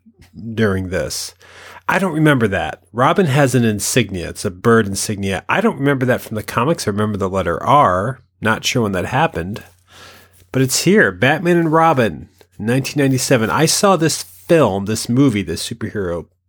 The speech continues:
flick. Uh, I saw it opening day. Saw it in Boston. I, I, I was wor-, there's somebody's ass.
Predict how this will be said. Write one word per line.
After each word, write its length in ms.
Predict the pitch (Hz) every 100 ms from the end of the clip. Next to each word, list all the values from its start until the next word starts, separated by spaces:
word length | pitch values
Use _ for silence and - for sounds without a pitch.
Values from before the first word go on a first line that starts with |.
| _
flick. 580 | - - 95 71 - - _ _ - - - _ _ _ _ -
Uh, 340 | 117 113 107
I 60 | 127
saw 200 | - 202
it 60 | 202
opening 300 | 196 190 151
day. 520 | 139 196 185 - - _ _ _ _ _ _ _ _ _ -
Saw 240 | - - 104
it 100 | 98
in 220 | 127 139
Boston. 560 | 120 117 113 - 120 110
I, 260 | 92 95
I, 440 | 76 92 95 92 85 -
I 140 | 92
was 180 | 92 92
wor-, 200 | 95 -
there's 260 | 98 101 110
somebody's 400 | - 98 92 -
ass. 400 | 92 90 -